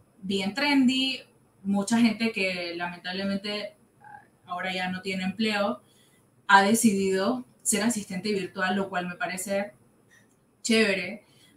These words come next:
pero, eh, siempre veo la falla del tema de la cuantificación de las horas de trabajo. Em, si alguien está en ese negocio y, y necesita ayuda,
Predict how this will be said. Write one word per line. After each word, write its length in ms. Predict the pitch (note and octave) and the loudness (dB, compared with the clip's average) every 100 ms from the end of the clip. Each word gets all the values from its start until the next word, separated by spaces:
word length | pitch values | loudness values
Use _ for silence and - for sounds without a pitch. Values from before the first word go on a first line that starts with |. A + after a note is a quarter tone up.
| _ | _
pero, 540 | A#3+ B3 A#3+ B3 C4 C4+ - | 6 8 8 6 4 0 -6
eh, 300 | G#3 G3 F#3+ | -4 -2 -2
siempre 380 | F#3+ A#3+ A3 B3 | 6 6 6 4
veo 180 | B3 B3+ | 4 2
la 140 | A#3 | 0
falla 520 | G3 A#3+ A3+ A#3 B3 A#3+ | 0 2 4 4 2 2
del 260 | G3 F#3 | -2 -4
tema 320 | F#3+ G3+ A#3 | -2 4 4
de 80 | A3 | 4
la 200 | F3+ F3 - | -2 -8 -8
cuantificación 720 | F#3 F3 F#3+ F#3+ F3 F3+ F#3+ | -8 -6 -8 -12 -12 -8 -2
de 80 | A3 | 0
las 120 | G3+ | 0
horas 220 | F3+ F#3+ G3+ | -4 -8 -8
de 80 | |
trabajo. 640 | - D#3+ F3 F3+ D#3+ - - _ _ _ _ _ | -8 -6 -2 -2 -4 -14 -18 _ _ _ _ _
Em, 600 | G3+ F#3+ F#3 F3 E3 E3 - _ _ _ _ _ _ - - | -6 -6 -6 -8 -10 -10 -14 _ _ _ _ _ _ -18 -6
si 180 | G#3 | 2
alguien 460 | G3 G3 A3 A3+ A3 - | 2 4 6 6 4 -4
está 280 | F3+ G3+ G3 | -8 -2 0
en 80 | |
ese 180 | A3+ A#3+ | 4 4
negocio 540 | G#3+ G3 G3+ G#3 A3+ A3+ | 4 4 0 0 -2 -2
y, 360 | G3+ F3+ F3 E3 | -4 -6 -10 -12
y 200 | F3+ E3 - | -12 -12 -8
necesita 500 | F3+ G3 F#3+ F#3+ G3 | -6 -4 -4 0 0
ayuda, 600 | G#3 A3 G#3 G3 A3+ | 2 2 4 2 2